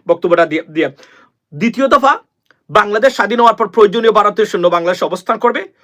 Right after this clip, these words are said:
কতদিন অবস্থান করবে তার সময়সীমা নির্ধারণ করা হয়নি, আলোচনা সাপেক্ষে করা হবে। উনিশশো বাহাত্তর সালের নভেম্বর মাস থেকে আরম্ভ করে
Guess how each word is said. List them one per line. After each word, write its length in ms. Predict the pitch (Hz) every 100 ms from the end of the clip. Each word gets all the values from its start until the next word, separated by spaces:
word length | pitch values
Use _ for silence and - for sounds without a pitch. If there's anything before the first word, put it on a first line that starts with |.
| _ _ _
কতদিন 360 | 247 277 320 269
অবস্থান 360 | 220 - 226
করবে 200 | 208 180
তার 200 | 180 175 151 _ _
সময়সীমা 560 | - 196 196 214 233 214
নির্ধারণ 360 | 185 156 175
করা 140 | - 135
হয়নি, 340 | 139 120 101 _ _
আলোচনা 380 | 165 208 240 220
সাপেক্ষে 380 | 214 190 - -
করা 180 | 156
হবে। 240 | 131 139 453 _ _ _ -
উনিশশো 200 | 175 196
বাহাত্তর 400 | 180 247 - 349
সালের 400 | - 202 175 156
নভেম্বর 420 | 165 214 208 190
মাস 160 | 170 165
থেকে 240 | - 175 170 -
আরম্ভ 400 | 160 180 185 202
করে 200 | 175 208